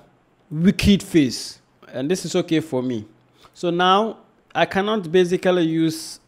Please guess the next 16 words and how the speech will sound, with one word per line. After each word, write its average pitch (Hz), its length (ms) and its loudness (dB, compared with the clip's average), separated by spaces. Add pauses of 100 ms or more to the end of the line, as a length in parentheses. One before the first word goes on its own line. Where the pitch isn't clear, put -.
(160)
the 139 320 -6
background 147 680 0
there. 110 220 -4 (380)
So - 160 -2
I 139 80 4
have 175 200 6
to 160 100 2
remove 151 240 2
the 139 80 4
background. 123 520 0
If 143 100 -4
you 165 80 4
are 151 60 2
using 190 380 -2
Canva 165 540 4
Pro, 160 340 0